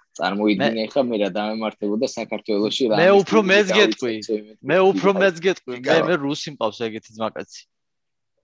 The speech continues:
Speaker 2: დაჟე. უკრაინელები კიდე მაინც
Speaker 1: აა.
Speaker 2: უფრო ისეთები არ, მე დაჟე რუსი მყავს ეგეთი ძმაკაცი, რა ძალიან იშვიათობაა რუსეთში,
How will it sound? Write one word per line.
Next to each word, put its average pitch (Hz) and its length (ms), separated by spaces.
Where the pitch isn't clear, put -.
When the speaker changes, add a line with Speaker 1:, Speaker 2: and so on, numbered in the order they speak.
Speaker 2:
დაჟე. 110 280
უკრაინელები 175 640
კიდე 165 220
მაინც 151 260
Speaker 1:
აა. 95 80
Speaker 2:
უფრო 165 180
ისეთები 143 440
არ, 139 160
მე 127 180
დაჟე 156 240
რუსი 143 300
მყავს 101 280
ეგეთი 104 240
ძმაკაცი, 104 320
რა 113 120
ძალიან 117 280
იშვიათობაა 107 680
რუსეთში, - 420